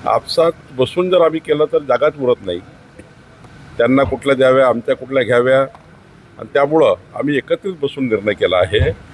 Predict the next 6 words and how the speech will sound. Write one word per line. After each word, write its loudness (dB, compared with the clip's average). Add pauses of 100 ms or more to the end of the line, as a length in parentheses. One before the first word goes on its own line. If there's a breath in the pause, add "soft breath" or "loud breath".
(460)
की 0
अजितदादांनी 0
आपलं 0 (260)
वेगळं -2
राष्ट्रवादी 0
लढावं, 2